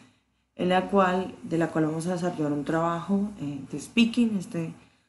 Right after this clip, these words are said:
trabajo va enfocado en lo que es la pronunciación y el buen manejo del apóstrofe. Entonces aquí les hice un ejemplo con la familia de Simpsons, muy sencillo. Lo que van a hacer ustedes es realizar quince oraciones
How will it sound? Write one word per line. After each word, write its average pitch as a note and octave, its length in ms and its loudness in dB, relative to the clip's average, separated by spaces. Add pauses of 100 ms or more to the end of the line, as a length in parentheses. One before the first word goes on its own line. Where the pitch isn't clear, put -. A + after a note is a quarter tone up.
(120)
trabajo D#3+ 340 -2
va E3+ 80 0
enfocado E3+ 520 -2
en E3 80 -2
lo E3 120 -4
que D#3 160 -4
es D3 60 -4
la D#3 160 -6
pronunciación F3+ 800 0
y G#3 60 4
el F#3 60 2
buen D#3 220 0
manejo E3 360 -2
del F3 180 0
apóstrofe. D#3 720 -4 (420)
Entonces D#3+ 240 -2
aquí E3+ 200 0
les D3+ 140 2
hice D3+ 160 -4
un F3 100 0
ejemplo A3 440 4 (560)
con E3+ 120 2
la E3 100 2
familia D3+ 380 -2
de F3 120 0
Simpsons, G#3+ 580 0
muy D#3+ 140 0
sencillo. G#3 560 0 (580)
Lo E3 140 -4
que E3+ 120 0
van E3 180 4
a F3 40 2
hacer G3+ 220 0
ustedes G3+ 640 0
es E3+ 140 -2
realizar E3+ 720 0 (680)
quince G#3+ 500 4
oraciones A3+ 920 4